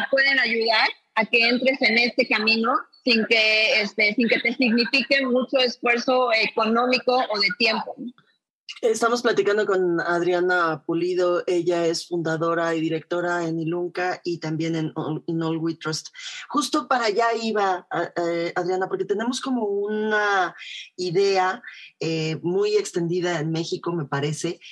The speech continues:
Speaker 2: de que este tipo de temas y entrarle a este tipo de temas y comprometerse es, resulta muy caro.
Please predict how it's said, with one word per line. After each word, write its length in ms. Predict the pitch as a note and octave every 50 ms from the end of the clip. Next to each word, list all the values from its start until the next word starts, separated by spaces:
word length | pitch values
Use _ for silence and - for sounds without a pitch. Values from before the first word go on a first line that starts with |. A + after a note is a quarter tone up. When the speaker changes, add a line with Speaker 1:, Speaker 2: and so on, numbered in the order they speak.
| - - - _ -
Speaker 2:
de 340 | C#3 E3 F3+ F3+ F3+ F3 F3+
que 280 | F#3+ F#3+ F3+ F3+ - -
este 420 | G#3 A#3+ A#3+ - - C4 B3 B3
tipo 360 | - - A3 A3 - A3+ A3+
de 100 | G#3 F3
temas 460 | - - F3 F3+ F#3+ F#3+ F#3+ - -
y 80 | D#3+ D#3+
entrarle 720 | D#3 D#3 C#3+ - G3 A3 C4+ D4+ D#4+ C4+ G3+ D3+ C#3+ - -
a 160 | C#3 C3+ C#3+
este 260 | D3 E3 - - F3+
tipo 260 | - E3+ D#3+ - E3
de 100 | D3 C3+
temas 340 | - - D3 D3 C#3+ D3 -
y 60 | D3
comprometerse 1200 | - D#3 D#3+ D3+ C#3+ D#3 D#3 D#3+ D#3+ D3+ B2+ - D#3+ E3 E3+ - A3 G#3+ - - - - - - - - - - - - -
es, 340 | - A#3 C4+ B3 - - - -
resulta 420 | - A3 A3 - D4 C#4 B3+ D4
muy 240 | C4+ C4+ D4 C#4+ -
caro. 460 | - B3 C4 B3+ A#3+ F3+ D#3 D3+ -